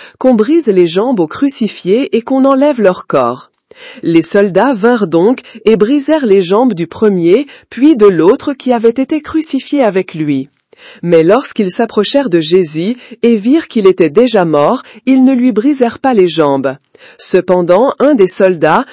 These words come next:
lui perça le côté avec une lance, et il en sortit aussitôt du sang et de l'eau. Celui qui l'a vu en a rendu témoignage, et son témoignage est vrai. Il sait qu'il dit la vérité,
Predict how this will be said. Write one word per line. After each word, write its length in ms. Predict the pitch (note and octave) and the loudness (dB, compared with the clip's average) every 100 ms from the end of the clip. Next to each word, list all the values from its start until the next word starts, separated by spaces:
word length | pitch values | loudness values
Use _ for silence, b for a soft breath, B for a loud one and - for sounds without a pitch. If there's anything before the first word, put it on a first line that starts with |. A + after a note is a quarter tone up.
| B | B
lui 220 | G#3 B3+ | -2 -2
perça 420 | - D#4+ - D#4 | 0 -6 -4 -4
le 120 | D4 A3 | 0 0
côté 480 | - A#3 - D4 | 0 -4 -2 -2
avec 280 | A3 F3+ F#3 | 0 -2 -2
une 180 | G3+ E3+ | -2 0
lance, 400 | D3 C#3+ B3+ - B B - | 0 0 -2 -6 B B 0
et 180 | A#3 | 2
il 120 | B3 A3+ | 2 0
en 80 | |
sortit 520 | F#3+ - C#4 - G3+ - | -2 -4 -6 -6 -8 -2
aussitôt 580 | C#4 C#4+ A#3+ G#3+ A3 C#4 | -2 -2 -6 -4 -2 -2
du 160 | F3+ | -4
sang 320 | F3 - G3 A#3+ | -6 -2 -2 -2
et 100 | A3+ | -2
de 100 | F#3+ | 0
l'eau. 360 | F3+ D3 B2+ B2+ _ _ B B B | 2 2 0 -2 _ _ B B B
Celui 480 | - - G3 F3+ C#4+ | -8 0 0 2 -2
qui 140 | C#4+ F3+ | 0 0
l'a 140 | D#3+ | 0
vu 280 | D3+ F#3+ C4+ | -2 -2 0
en 160 | G3 F#3 | 0 0
a 80 | F3 | -2
rendu 380 | G#3 A#3+ C4+ | -2 -2 -2
témoignage, 760 | C4+ G#3+ F3+ D#3+ D3+ D3 A3 B3 B B | 0 0 2 0 0 0 -2 -4 B B
et 100 | B3 | -4
son 220 | A#3+ C4 | -2 -4
témoignage 600 | B3+ D4+ C#4 B3+ C#4+ B3 | -2 -2 0 0 0 2
est 100 | F#3+ | 0
vrai. 420 | D#3 D#3 C#3+ C#3+ _ _ B B - | 0 -2 -2 -4 _ _ B B -4
Il 180 | G3+ F#3 | -2 -2
sait 280 | - C#4+ | 0 0
qu'il 220 | D#4 G#3 F3 | 0 -4 -2
dit 120 | B3+ | 0
la 140 | E3 | 0
vérité, 680 | D3+ G3 F#3+ F3+ F#3 G#3 | 2 2 2 -2 0 2